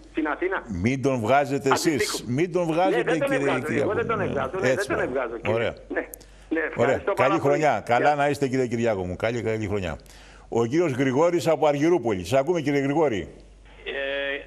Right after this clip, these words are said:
Speaker 3: καλησπέρα σας
Speaker 2: Γεια
Speaker 3: και
Speaker 2: σας.
Speaker 3: χρόνια πολλά.
Speaker 2: Να είστε
Speaker 3: Καλή
Speaker 2: καλά.
Speaker 3: χρονιά εύχομαι. Συγχαρητήρια για την εκπομπή σας
Speaker 2: Ευχαριστώ.
Speaker 3: που δίνει το βήμα σε ορισμένους Έλληνες να μπορούν να αποταθούν σε. Ε, κοιτάξτε, η Ελλάδα έδωσε όλη,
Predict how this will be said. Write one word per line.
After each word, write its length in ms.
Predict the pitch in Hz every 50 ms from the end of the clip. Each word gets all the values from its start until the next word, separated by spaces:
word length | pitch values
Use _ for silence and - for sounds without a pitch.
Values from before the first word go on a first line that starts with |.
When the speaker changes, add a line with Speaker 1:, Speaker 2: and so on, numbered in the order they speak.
| - - - - - - -
Speaker 3:
καλησπέρα 580 | - - 131 131 127 - - - 175 185 185 185
σας 180 | - 175 175 175
Speaker 2:
Γεια 120 | 160 156
Speaker 3:
και 60 | 151
Speaker 2:
σας. 100 | 139 139
Speaker 3:
χρόνια 220 | 165 170 165 165 151
πολλά. 520 | - 160 156 160 156 143 127 117 117 - -
Speaker 2:
Να 80 | 143
είστε 140 | 123 110 143
Speaker 3:
Καλή 20 | 104
Speaker 2:
καλά. 60 | 110
Speaker 3:
χρονιά 200 | - 147 147 135
εύχομαι. 520 | 120 117 113 - - - 110 95 98 98 95 - - - - - - - -
Συγχαρητήρια 540 | - - - - 123 123 123 123 156 147 143
για 140 | 131 123 120
την 100 | 110 117
εκπομπή 260 | 117 - - 107 107
σας 80 | 113 131
Speaker 2:
Ευχαριστώ. 280 | 139 113 107 98 -
Speaker 3:
που 60 | 107 85
δίνει 140 | 127 127
το 140 | 123 117 117
βήμα 320 | 120 123 131 131 127 123 113
σε 140 | - - 117
ορισμένους 500 | 110 107 107 113 117 131 131 131 127 123 - - -
Έλληνες 280 | 127 123 117 117 117
να 140 | 110 117 113
μπορούν 280 | 110 104 113 117 123 120
να 100 | 120 113
αποταθούν 560 | 107 - - 104 - - - - 135 117 104
σε. 200 | 95 90 - - - - - - - - - - - - - - - - -
Ε, 160 | 151 151 151 147
κοιτάξτε, 540 | - 185 185 - 185 170 - - - 113 98 - - - - - - - - - - - - - -
η 140 | - - 156
Ελλάδα 340 | 156 156 175 190 190 180 175
έδωσε 440 | 170 185 185 180 175 - - - - - 139 170 185 190 196
όλη, 680 | 190 185 185 180 156 156 151 160 160 156 151 147